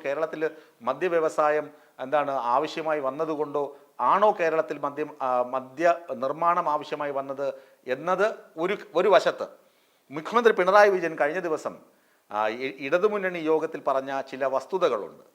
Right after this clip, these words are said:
ഇടതുമുന്നണി യോഗത്തിൽ അദ്ദേഹം പറഞ്ഞത് സി പി ഐയുടെ, ആ, താവളത്തിൽ പോയി സി പി ഐയെ, എന്താണ്, ആ, അനുനയിപ്പിക്കുകയും സി പി ഐ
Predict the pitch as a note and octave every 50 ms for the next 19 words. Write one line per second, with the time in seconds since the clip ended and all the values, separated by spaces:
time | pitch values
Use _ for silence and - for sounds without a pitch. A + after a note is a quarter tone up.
0 | _ _ A#2 C3 B2 C3+ D#3+ F3+ F#3+ F#3+ F#3+ F#3+ F#3 F3+ F#3 F3+ F3+ F3 E3 E3+
1 | E3+ E3+ D#3 E3 D#3+ D#3+ D#3 D#3 D3+ D3 D3+ - D3+ E3+ - _ A3 G3+ F#3+ F#3
2 | F#3 F3 F3 F3 E3+ E3+ - - - - _ - C3 C3+ C3+ C3+ C3 C3 C3+ C#3
3 | C3+ C#3+ D3+ D#3 F3 E3+ E3+ F3 D#3 - E3 D#3 C#3+ D3 D3+ D#3 D#3 - F3 E3
4 | E3 D#3 D3+ D#3+ D#3+ D#3 D#3 - - - - _ - C3+ D3 D#3 D3+ D3+ D3 C#3
5 | - - - - _ - A#2 A#2 A2+ A2+ A2+ G2 A#2+ B2 D3 E3+ F3+ F3 F3+ F3
6 | E3+ D#3+ D#3+ E3 D#3 D#3+ D#3 E3+ E3+ E3 - D3+ D#3+ D#3 - F3 E3+ E3